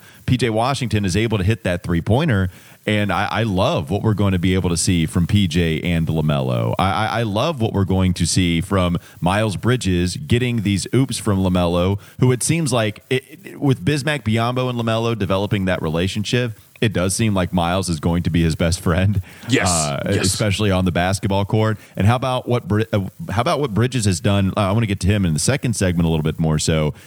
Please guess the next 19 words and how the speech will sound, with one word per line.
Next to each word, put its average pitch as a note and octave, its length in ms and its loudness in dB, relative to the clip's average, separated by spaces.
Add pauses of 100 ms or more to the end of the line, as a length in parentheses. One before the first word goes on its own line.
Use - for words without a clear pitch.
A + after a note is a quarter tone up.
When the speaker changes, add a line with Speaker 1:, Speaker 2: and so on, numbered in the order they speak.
(140)
Speaker 1:
Eight C3 140 0
of A2 80 -10
twelve A2+ 360 0
from F#2+ 180 -2
the F2 60 0
field F2 380 0
last D#2+ 320 -2
night. D#2+ 360 -2 (260)
Um, E2+ 320 2
all G#2 180 0
four A2+ 220 0
of G2 60 -4
his F2+ 140 -4
misses F#2 440 0
coming G2 260 2
from F#2 440 2
beyond F#2 360 0
the E2 80 0
arc. F#2+ 320 -2